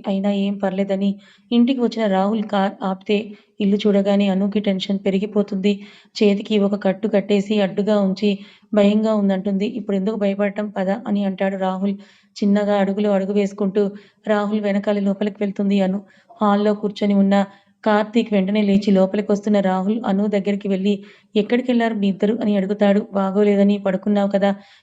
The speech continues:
ఎక్కడికి వెళ్ళావని?" అంటాడు అనుని చూస్తూ. కార్తీక్ మాటలకి రాహుల్ వెనుక నుంచి ముందుకు వచ్చిన అను తన చేతికి ఉన్న కట్టు కార్తీక్ కంటపడేసరికి, "ఏ అను, ఏమైంది ఇక్కడ?"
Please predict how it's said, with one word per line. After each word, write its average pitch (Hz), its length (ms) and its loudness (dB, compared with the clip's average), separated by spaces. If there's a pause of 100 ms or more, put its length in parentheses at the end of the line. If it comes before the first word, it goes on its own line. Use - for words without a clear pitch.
(100)
ఎక్కడికి 214 380 2
వెళ్ళావని?" 196 520 2
అంటాడు 196 420 2
అనుని 202 380 2
చూస్తూ. 202 320 0 (440)
కార్తీక్ 208 520 2
మాటలకి 202 480 0
రాహుల్ 202 340 2
వెనుక 190 260 0
నుంచి 208 300 0
ముందుకు 196 360 0
వచ్చిన 202 320 -2 (500)
అను 208 300 2
తన 202 200 -2
చేతికి 202 400 -4
ఉన్న 208 260 2
కట్టు 190 340 -2 (420)
కార్తీక్ 208 440 0
కంటపడేసరికి, 208 680 0 (120)
"ఏ 214 180 2
అను, 202 260 2
ఏమైంది 214 360 2
ఇక్కడ?" 208 180 0